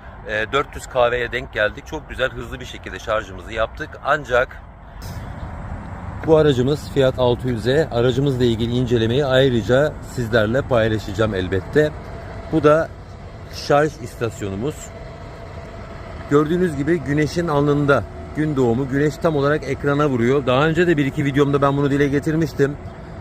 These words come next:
Şimdi bu şarj noktasının üzerinde herhangi bir gölgelik olmadığı için, bu ekran güneşin alnında olduğu için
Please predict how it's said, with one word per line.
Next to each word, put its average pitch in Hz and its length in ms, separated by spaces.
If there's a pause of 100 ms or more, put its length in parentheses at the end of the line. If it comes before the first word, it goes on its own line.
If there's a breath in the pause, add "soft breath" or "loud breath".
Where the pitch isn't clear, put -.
(160)
Şimdi 165 200
bu 160 80
şarj 175 300
noktasının 147 580
üzerinde 143 540 (480)
herhangi 143 400
bir 147 60
gölgelik 139 560
olmadığı 160 460
için, 135 480
bu 151 100
ekran 143 360
güneşin 143 400
alnında 131 360
olduğu 143 220
için 143 380